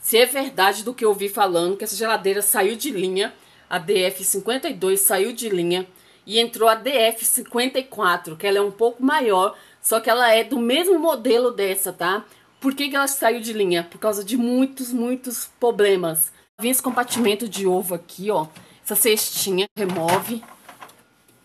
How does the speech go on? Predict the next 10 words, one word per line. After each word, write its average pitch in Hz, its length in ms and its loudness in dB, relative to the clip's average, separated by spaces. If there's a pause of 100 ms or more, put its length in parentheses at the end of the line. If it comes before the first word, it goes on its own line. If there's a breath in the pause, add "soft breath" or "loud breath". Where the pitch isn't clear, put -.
(480)
Aí 180 220 0
aqui, 214 320 -8
ó, 196 80 2
onde 196 160 0
fica 220 220 -2
as - 100 -2
partes, 196 440 -4 (120)
coisas 196 240 -4
que - 180 -14 (120)
precisa, 220 440 0